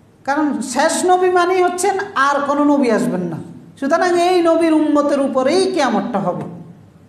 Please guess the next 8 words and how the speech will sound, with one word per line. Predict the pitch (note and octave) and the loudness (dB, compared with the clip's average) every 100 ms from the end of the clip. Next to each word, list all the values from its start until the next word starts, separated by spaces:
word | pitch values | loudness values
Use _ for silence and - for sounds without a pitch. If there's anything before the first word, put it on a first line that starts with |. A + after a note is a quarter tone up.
| - - | -20 -6
অন্য | C#4 D4+ D#4 | 0 0 2
কোনো | D#4 E4+ | 0 0
নবীর | E4+ D#4+ D4 | 0 0 0
উম্মতের | C#4+ C#4 C#4 D4+ D#4 | 0 0 0 -2 -2
উপরে | D4 D4+ D4+ | -2 0 0
কিয়ামত | D4+ D4 C#4+ C#4+ - | 0 -2 0 -2 0
হয় | A3+ D#4+ D#4+ | 0 0 0
নাই, | E4 | 0